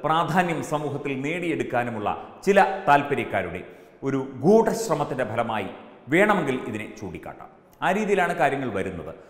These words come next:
നല്ല മതസൗഹാർദ്ദവും സ്നേഹവും ഒക്കെയുള്ള സമുദായ, സാമുദായിക സംഘടനകളും വ്യക്തികളും, ആ, സമൂഹവും ഒക്കെയുണ്ട്. പക്ഷേ, ഇതിനിടയിൽ കുത്തിത്തിരിപ്പുണ്ടാക്കി അവരുടേതായ ലാഭമുണ്ടാക്കാനും, അത് ഏത് തരത്തിലായാലും ലാഭമുണ്ടാക്കാനും, സർക്കാരാണെങ്കിൽ അല്ലെങ്കിൽ രാഷ്ട്രീയക്കാരാണെങ്കിൽ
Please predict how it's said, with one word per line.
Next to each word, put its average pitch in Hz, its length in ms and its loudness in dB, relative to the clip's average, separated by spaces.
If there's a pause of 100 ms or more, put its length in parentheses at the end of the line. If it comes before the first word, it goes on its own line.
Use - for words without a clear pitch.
(160)
നല്ല 127 380 2
മതസൗഹാർദ്ദവും 127 760 0
സ്നേഹവും 131 440 -4
ഒക്കെയുള്ള 135 320 -2
സമുദായ, 131 460 0 (200)
സാമുദായിക 135 420 2
സംഘടനകളും 131 560 -4 (260)
വ്യക്തികളും, 147 800 0
ആ, 127 100 2
സമൂഹവും 190 500 6
ഒക്കെയുണ്ട്. 202 480 6
പക്ഷേ, - 200 -2
ഇതിനിടയിൽ 180 880 2
കുത്തിത്തിരിപ്പുണ്ടാക്കി 196 920 4 (420)
അവരുടേതായ 202 600 8
ലാഭമുണ്ടാക്കാനും, 147 840 4 (120)
അത് 117 140 -2
ഏത് 160 140 0
തരത്തിലായാലും 143 680 0 (120)
ലാഭമുണ്ടാക്കാനും, 127 840 0 (540)
സർക്കാരാണെങ്കിൽ 196 720 6
അല്ലെങ്കിൽ 165 460 0 (220)
രാഷ്ട്രീയക്കാരാണെങ്കിൽ 165 920 2